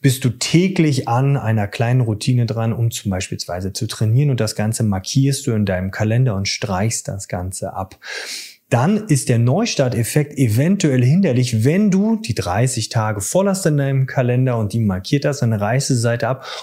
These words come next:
und dann hast du den Neustart in dem Kalender. Das könnte durchaus demotivierend sein. Mach es vielleicht anders, indem du die Sachen dauerhaft trackst und vielleicht eine zweite Seite unter dem Kalender pinnst und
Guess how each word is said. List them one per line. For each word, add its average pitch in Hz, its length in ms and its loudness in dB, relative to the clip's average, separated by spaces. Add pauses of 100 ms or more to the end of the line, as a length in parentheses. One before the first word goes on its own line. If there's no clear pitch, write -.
und 123 160 4
dann 127 100 4
hast 143 160 0
du 143 60 0
den 120 240 2
Neustart 131 680 0
in 123 100 0
dem 123 140 2
Kalender. 127 380 0
Das 113 180 -4
könnte 180 380 0
durchaus 147 680 -2
demotivierend 98 800 0
sein. 90 240 -8 (380)
Mach 185 240 4
es 208 120 2
vielleicht 131 300 2
anders, 160 320 0
indem 131 220 4
du 123 80 4
die 143 200 2
Sachen 151 500 0 (280)
dauerhaft 131 560 2
trackst 160 340 0
und 120 120 2
vielleicht 131 600 0
eine 113 220 -2
zweite 107 480 0
Seite 110 300 -2
unter 156 400 2
dem 101 200 -4
Kalender 95 520 -10
pinnst 127 460 0 (460)
und 139 280 4